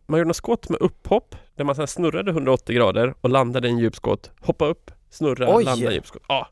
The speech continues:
Speaker 1: det bara sög i röven, liksom.
Speaker 2: Ja.
Speaker 1: Och sen helt plötsligt, på en given signal, ska alla gå ner i en djup squat
Speaker 2: Mm.
Speaker 1: och börja gå framåt och ta tag, eh, runt höfterna på den framför.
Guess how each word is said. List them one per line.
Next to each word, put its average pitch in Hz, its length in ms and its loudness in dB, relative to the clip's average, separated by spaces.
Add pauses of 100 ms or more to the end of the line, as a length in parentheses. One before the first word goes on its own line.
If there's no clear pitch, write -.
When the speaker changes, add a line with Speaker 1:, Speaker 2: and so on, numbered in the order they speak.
(540)
Speaker 1:
det - 60 -10
bara 131 140 0
sög 127 500 2
i - 60 -4
röven, 64 260 -4
liksom. - 220 -2
Speaker 2:
Ja. 180 240 2
Speaker 1:
Och 139 100 -2
sen 202 180 2
helt 160 160 2
plötsligt, - 500 -6
på 131 80 0
en 131 80 2
given 135 240 0
signal, 131 300 0 (380)
ska - 200 -4
alla 135 320 2
gå 139 120 -2
ner 208 200 6
i 208 40 4
en 175 80 6
djup 139 220 4
squat - 340 4 (100)
Speaker 2:
Mm. 208 260 2
Speaker 1:
och 135 100 -4
börja 135 220 4
gå 208 300 4
framåt 190 640 2
och 139 260 0
ta 151 120 0
tag, 208 440 0 (160)
eh, 131 140 2
runt 127 300 2
höfterna 226 420 0
på - 100 -4
den 117 120 0
framför. 156 460 0